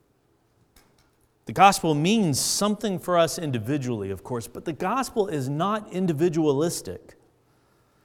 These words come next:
It calls us into a new life of fellowship and service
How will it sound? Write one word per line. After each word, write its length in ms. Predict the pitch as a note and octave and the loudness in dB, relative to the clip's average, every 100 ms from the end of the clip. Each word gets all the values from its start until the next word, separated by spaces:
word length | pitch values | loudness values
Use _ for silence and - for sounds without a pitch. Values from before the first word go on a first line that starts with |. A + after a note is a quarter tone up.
| _ _ _ | _ _ _
It 100 | E3 | -8
calls 460 | - - G#3+ A3+ F#3 | -2 4 6 6 6
us 180 | E3+ F#3+ | 4 2
into 300 | E3+ E3+ C#3+ | -2 2 4
a 60 | |
new 220 | C#3 E3+ | 4 2
life 300 | F#3+ F3 E3 - | 4 4 4 0
of 400 | D3 B2 G2 - | 0 0 -2 -14
fellowship 920 | - - F#3 F#3+ E3+ - F3 E3+ - - - _ | -18 -2 2 2 -2 -2 -2 -2 -14 -20 -20 _
and 420 | F3 F3+ F3+ D#3 - - _ | -2 -2 -2 -6 -10 -20 _
service 920 | - - G#3+ F3+ G#2+ G#2 - - | -14 -4 -2 0 -2 -6 -8 -14